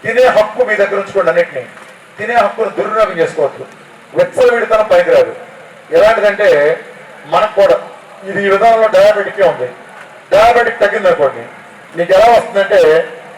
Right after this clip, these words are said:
పదిహేను ఏళ్ల క్రితం మీకు డయాబెటిక్ వచ్చింది, పదిహేను ఏళ్ల నుంచి మందులు వాడుతున్నారు, మన విధానం వాడారు, మీకు డయాబెటిక్ తగ్గుతుంది. తగ్గడం అంటే మీరు ఏ స్టేజ్కి వెళ్తారంటే పదిహేను సంవత్సరాల క్రితం డయాబెటిక్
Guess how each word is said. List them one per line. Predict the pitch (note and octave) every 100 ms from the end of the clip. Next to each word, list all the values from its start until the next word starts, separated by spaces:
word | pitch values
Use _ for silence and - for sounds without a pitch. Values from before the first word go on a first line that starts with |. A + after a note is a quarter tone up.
| -
పదిహేను | G3+ A3 G#3+ A3
ఏళ్ల | B3 B3
క్రితం | - B3
మీకు | G3+
డయాబెటిక్ | G3 D#4+ G3 F3+
వచ్చింది, | E3+ - - - - - - - G3
పదిహేను | A3 A3+ A3
ఏళ్ల |
నుంచి | B3+ -
మందులు | G3+ G3+ F#3+
వాడుతున్నారు, | E3+ D3+ C3 - - - - - - -
మన | A3+ A3+
విధానం | B3 B3 D#4
వాడారు, | G3+ - - - - - - - F#3+
మీకు | A#3+ G#3
డయాబెటిక్ | A3 B3 B3+ B3 A3
తగ్గుతుంది. | G#3+ A3 F3 B2+ - - - - -
తగ్గడం | G3 C4 C4
అంటే | B3+ B3+
మీరు | A3 G#3+
ఏ | A3+
స్టేజ్కి | A#3+ A#3 A3
వెళ్తారంటే | G3 G3 F#3+ G3 D3+ C#3 C#3+ - - - - - C#3+
పదిహేను | D#3+ A3 A#3 A#3 A3
సంవత్సరాల | A#3+ B3 C4 B3
క్రితం | A3+ A3+ G3+ - - - - - - -
డయాబెటిక్ | G#3+ B3+ B3+ B3+ A#3+